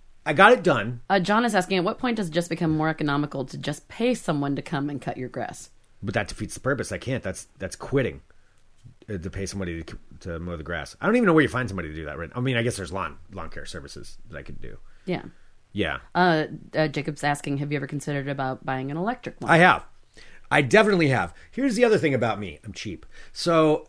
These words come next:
Speaker 1: the fact that I have a <laughs> lawnmower out there means why would I have to go buy, you know, an electric one?
Speaker 2: But that's the thing, 'cause you're not, like, necessarily cheap, but you're cheap when it comes to things that m-,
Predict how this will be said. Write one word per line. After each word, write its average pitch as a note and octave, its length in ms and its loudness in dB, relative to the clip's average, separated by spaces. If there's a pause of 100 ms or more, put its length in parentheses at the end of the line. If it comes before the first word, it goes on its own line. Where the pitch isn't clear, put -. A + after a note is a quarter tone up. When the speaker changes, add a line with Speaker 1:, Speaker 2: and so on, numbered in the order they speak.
Speaker 1:
the D3+ 160 -4
fact A3 280 4
that F#3+ 100 8
I E3+ 100 8
have A3 400 8
a F#3 40 6
<laughs> E3+ 80 6
lawnmower A#2 420 0
out B2 160 0
there B2+ 320 2 (540)
means D#3+ 320 2
why F3+ 280 8
would G#3 160 8
I E3+ 220 8 (200)
have D#3 200 0
to D#3 80 2
go D#3 160 8
buy, C3 480 6 (680)
you D3+ 120 2
know, B2+ 160 4
an F3+ 140 0
electric A#3+ 460 4
one? F2 180 -14 (440)
Speaker 2:
But C4+ 100 0
that's F4 160 6
the G#4 100 0
thing, F#4 180 6
'cause B3 140 2
you're D#4 120 4
not, D4 260 8
like, C#4 140 2
necessarily G#3+ 760 0
cheap, - 560 -4
but F3+ 200 -2
you're D#3 100 0
cheap G3+ 320 -4
when F#3+ 100 2
it D3+ 100 -2
comes F3+ 260 0
to E3 100 -6
things D#3+ 440 -2
that C#3+ 180 -2
m-, D3+ 240 -8